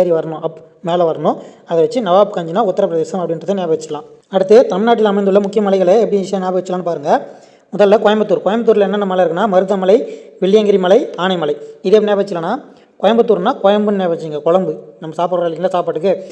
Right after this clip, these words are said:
அதுக்கு வந்து மருது, அதாவது அந்த குழம்பு, குழம்பு செஞ்சோன்னா அதுக்கு மறு இதுவா பொரியலும் செய்வோம் இல்லைங்களா, அப்படி இல்லைன்னா அதுக்கு கூட ரசமும் செய்வோம் இல்லைங்களா,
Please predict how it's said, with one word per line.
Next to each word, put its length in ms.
அதுக்கு 220
வந்து 200
மருது, 280
அதாவது 240
அந்த 120
குழம்பு, 180
குழம்பு 340
செஞ்சோன்னா 360
அதுக்கு 240
மறு 240
இதுவா 240
பொரியலும் 380
செய்வோம் 220
இல்லைங்களா, 280
அப்படி 200
இல்லைன்னா 260
அதுக்கு 200
கூட 240
ரசமும் 340
செய்வோம் 200
இல்லைங்களா, 300